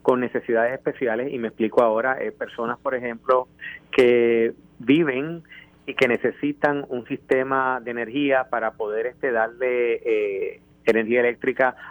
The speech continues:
a un respirador, a un ventilador, eh, pacientes que, de diálisis, eh, personas que por razón de una colostomía, una olostomía, eh, se alimentan a través de una, de una sonda,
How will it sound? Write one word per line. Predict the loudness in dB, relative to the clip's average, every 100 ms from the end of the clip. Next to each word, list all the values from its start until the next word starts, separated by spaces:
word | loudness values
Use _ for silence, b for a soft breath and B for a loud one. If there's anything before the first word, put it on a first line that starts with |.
| -6
a |
un | -4
respirador, | -2 -2 -2 0 0 -2 -4 -6 -18 B B B
a | 2 4
un | 4
ventilador, | 0 0 -2 0 2 2 0 -2 _ B B -2
eh, | -2
pacientes | 2 0 0 -2 0 0 0
que, | -2 -6 _ -16 0
de | 2
diálisis, | 4 2 2 -2 -8 -8 -8 -16 B B -2
eh, | -2
personas | -2 -4 -4 -4 -4
que | -2 -2
por | -2 -2
razón | -4 -4 -2
de | -2
una | 0 -2
colostomía, | -2 -6 -6 -4 -2 0 0
una | 2
olostomía, | 0 0 -2 -2 0 0 0 -4 -14 B B
eh, | 0 0 2
se | 2
alimentan | 2 0 -2 -2 0
a | 0
través | 0 0 -2
de | -4
una, | -4 -2 -2 -2 -2
de | -2
una | 0 -2
sonda, | -2 -2 0 0